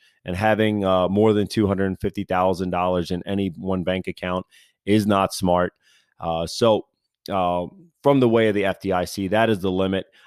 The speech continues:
I, I know that people got bailed out before, but I don't think that that is going to continue.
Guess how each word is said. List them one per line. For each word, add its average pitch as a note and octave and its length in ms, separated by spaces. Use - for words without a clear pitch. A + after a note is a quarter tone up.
I, G2+ 160
I G#2+ 140
know A2 160
that G#2 160
people G#2 240
got F#2+ 220
bailed F#2 300
out F2+ 200
before, G2 420
but F2+ 180
I G2+ 140
don't G2+ 260
think G2 160
that F2+ 140
that F2+ 180
is F2 160
going F2 240
to F2 100
continue. F#2+ 600